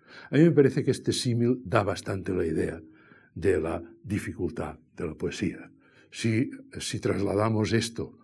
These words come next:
a, a un, a un partido de fútbol, me parece que no serviría. Y que el partido de fútbol sería más bien,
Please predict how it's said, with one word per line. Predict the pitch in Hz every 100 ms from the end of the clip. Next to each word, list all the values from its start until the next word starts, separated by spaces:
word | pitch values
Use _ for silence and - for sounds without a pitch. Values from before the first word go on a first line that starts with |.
| _ _ _ _ _
a, | - 92 87 82 85 - -
a | 98
un, | 120 113 104 110 -
a | 95
un | 107 104
partido | 90 - 98
de | 101
fútbol, | 98 107 85 87 87 - - - _ _
me | 101 92
parece | 82 80 - -
que | 85
no | - -
serviría. | - 67 71 - - - - _ _ -
Y | -
que | -
el | 92
partido | 98 95 110 101
de | 101
fútbol | - 113 - 95
sería | - 87 92
más | 78 85 82
bien, | 90 76 -